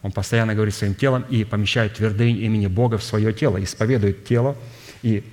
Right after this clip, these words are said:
обращается к каждой клетке своего тела. И практически что было сделано? Твердость Бога была помещена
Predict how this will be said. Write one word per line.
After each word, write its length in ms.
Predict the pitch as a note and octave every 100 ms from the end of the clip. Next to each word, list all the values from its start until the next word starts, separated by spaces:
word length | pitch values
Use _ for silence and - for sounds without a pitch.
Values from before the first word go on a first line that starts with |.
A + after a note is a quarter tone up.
| -
обращается 540 | A#2 G#2+ C3 B2 A#2+
к 40 | G#2
каждой 320 | A#2 G#2+ G#2
клетке 340 | A2 G#2 -
своего 340 | G#2 G#2 G2 G2
тела. 320 | - C3 F2+ - - - -
И 180 | A2+ G2+
практически 460 | - G#2+ C3 A#2+
что 180 | G2+ -
было 180 | G#2 G2
сделано? 440 | F2 B2+ D3 D#3 D3 - - -
Твердость 500 | - A#2 B2+ A2+ G2
Бога 460 | F2+ B2 C3 D3 - -
была 260 | G2 A2+ A2
помещена 640 | A2+ G#2+ - G2+ G#2 G#2+